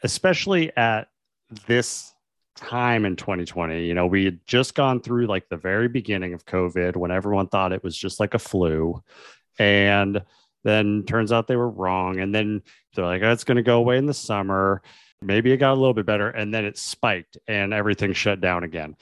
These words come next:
Palm Springs came out in July and it was just like, it was the pick me up that,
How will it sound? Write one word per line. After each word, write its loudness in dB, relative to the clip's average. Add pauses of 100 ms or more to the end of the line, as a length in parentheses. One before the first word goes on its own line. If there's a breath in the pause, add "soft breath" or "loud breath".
(340 soft breath)
Palm 0
Springs -2
came 0
out 2
in -2
July 2
and -4
it 0
was 0
just -4
like, 0
it 0
was 0 (140)
the -4
pick 0
me 4
up 0
that, 0